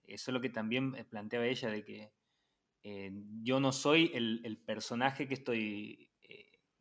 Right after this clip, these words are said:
describiendo y construyendo la novela, si bien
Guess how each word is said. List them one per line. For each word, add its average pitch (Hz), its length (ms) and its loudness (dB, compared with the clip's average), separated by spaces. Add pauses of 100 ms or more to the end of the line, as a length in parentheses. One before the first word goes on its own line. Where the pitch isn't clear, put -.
(460)
describiendo 120 640 2
y - 20 -2
construyendo 117 440 0
la 135 60 4
novela, 131 340 6
si 131 140 0
bien 131 360 4